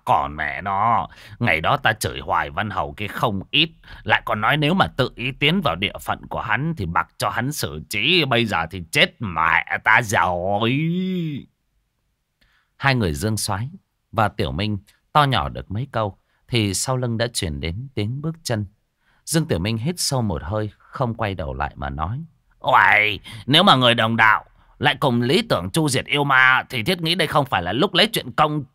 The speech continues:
trả thù tư nha. À, lão đây tuổi cũng trên trăm rồi, quyết không chấp nhận tên nhãi họ Trần. À, đạo hữu, à, xin chuyển lời cho ta, đợi đến khi chu diệt được phần âm của dị giới, à, Dương Tiểu Minh ta nhất định là tìm hắn hàn huyên,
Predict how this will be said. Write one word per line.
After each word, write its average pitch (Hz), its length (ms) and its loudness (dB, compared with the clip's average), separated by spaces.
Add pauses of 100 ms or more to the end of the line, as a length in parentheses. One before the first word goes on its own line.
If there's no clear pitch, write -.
(140)
trả - 220 2
thù 123 160 -2
tư 151 240 0
nha. 127 560 4
À, 156 100 4
lão 143 220 4
đây 165 240 4
tuổi 87 140 -6
cũng 170 240 0
trên 135 280 2
trăm 139 280 4
rồi, 101 320 0 (120)
quyết 277 340 4
không 180 400 4
chấp 220 220 -2
nhận 135 180 2 (160)
tên 156 180 -2
nhãi 147 240 2
họ 117 160 4 (100)
Trần. 101 560 4 (400)
À, 135 140 2
đạo 131 320 2
hữu, 156 320 4
à, - 140 -2
xin 156 260 -2
chuyển 90 220 -4
lời 110 280 4
cho 139 140 0
ta, 135 440 6 (240)
đợi 190 260 6
đến 208 160 2
khi 185 180 4
chu 185 300 2
diệt 156 220 0
được 143 160 -4
phần 139 160 2
âm 170 200 2
của 123 140 0
dị 135 280 -2
giới, 185 560 6
à, 143 100 2
Dương 170 320 0
Tiểu 92 180 -2
Minh 180 220 0
ta 170 120 0
nhất 190 360 0
định 160 280 -4
là 147 120 -2
tìm 160 240 -2
hắn 214 240 0
hàn 131 300 2 (160)
huyên, 180 440 4